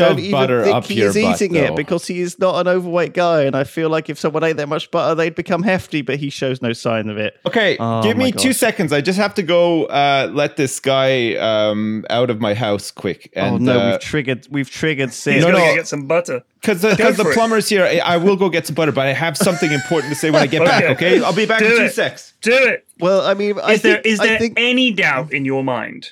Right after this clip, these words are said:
Speaker 3: that that dude is doing sex stuff with that butter?
Speaker 1: Well, first of all, I think this is, like, one thing, it's a little bit of a test just to see how dirty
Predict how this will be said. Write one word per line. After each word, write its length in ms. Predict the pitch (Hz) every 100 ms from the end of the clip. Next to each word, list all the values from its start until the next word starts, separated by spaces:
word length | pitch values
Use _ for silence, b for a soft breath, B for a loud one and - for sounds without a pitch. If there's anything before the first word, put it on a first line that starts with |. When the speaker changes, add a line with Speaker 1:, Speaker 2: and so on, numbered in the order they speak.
| _ _ -
Speaker 3:
that 120 | 147
that 240 | 147 160 151
dude 220 | 165 151
is 100 | 131
doing 260 | 147 143 127
sex 320 | - 135 -
stuff 300 | - 131 -
with 100 | 123
that 180 | 139 131
butter? 340 | 113 - 123 156
Speaker 1:
Well, 340 | 185 196 196
first 340 | - 240 220 214
of 160 | 208
all, 580 | 202 151 123 117 98 - -
I 80 |
think 240 | 151 170 -
this 180 | 165 156
is, 140 | -
like, 240 | 156 - _
one 420 | 151 165 196 208 190
thing, 360 | - 165 147
it's 160 | 143 143
a 60 | 147
little 200 | 143 151
bit 120 | 147
of 80 | 147
a 60 |
test 480 | - 139 95 110 -
just 160 | 151 -
to 80 |
see 180 | - 156
how 600 | 151 156 143 135 143 139 -
dirty 600 | 147 139 131 - - -